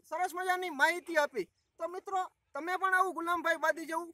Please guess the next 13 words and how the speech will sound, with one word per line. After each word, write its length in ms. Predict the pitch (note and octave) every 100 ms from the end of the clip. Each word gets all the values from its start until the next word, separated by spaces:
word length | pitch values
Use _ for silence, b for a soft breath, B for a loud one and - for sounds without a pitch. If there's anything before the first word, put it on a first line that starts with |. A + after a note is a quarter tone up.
| -
કરી 200 | D#4 F4
શકો 260 | D#4 D#4+
છો 160 | C4 C4
અને 260 | B3+ D4+ D#4
વધારાની 540 | A3+ A#3 D4+ D#4+ E4+
આવક 300 | D#4 D#4+ D#4
છે 260 | E4+ D4+ B3
તે 300 | _ - C#4
ગુલામભાઈએ 500 | D4+ D#4 D4 D#4 D4+
કીધું 340 | E4 D4 A3+ - _ _
કે 60 | D4+
એક 220 | D4+ F4+ -
પાક 200 | F4